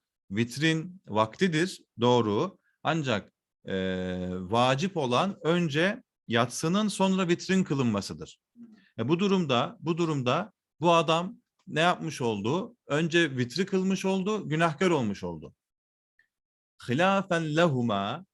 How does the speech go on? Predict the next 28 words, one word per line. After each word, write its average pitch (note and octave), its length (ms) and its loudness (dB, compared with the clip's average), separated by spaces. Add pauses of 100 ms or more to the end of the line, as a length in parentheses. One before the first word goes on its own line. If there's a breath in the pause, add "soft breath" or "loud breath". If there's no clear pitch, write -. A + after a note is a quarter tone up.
(160)
ancak D3 400 0
İmameyn E3+ 720 0
burada E3 360 0
da D#3 60 2
ihtilaf B2+ 400 -4
ediyor. G2 540 -2
Yani B2+ 320 2
yatsıyı B2+ 500 -2
kıldıktan C#3+ 540 -4
sonra F3+ 320 -6
vitri D3+ 280 -6
de F3+ 60 0
iade C#3+ 220 4
etmesi B2 280 -6
gerekir G#2 420 0
diyor. G2+ 360 -2 (300)
Niçin? F3+ 640 -4 (300)
Ee, G2+ 760 0 (1400)
çünkü F3 600 -2 (880)
yatsı B2 500 0
kılınmadığı D3 920 -2
süre D#3 340 -2
boyunca C3 680 0
vitrin D#3+ 720 -2
meşruiyeti D3 720 -4
başlamaz D3 500 0
diyor G2 120 -2
İmameyn. D#2+ 400 -6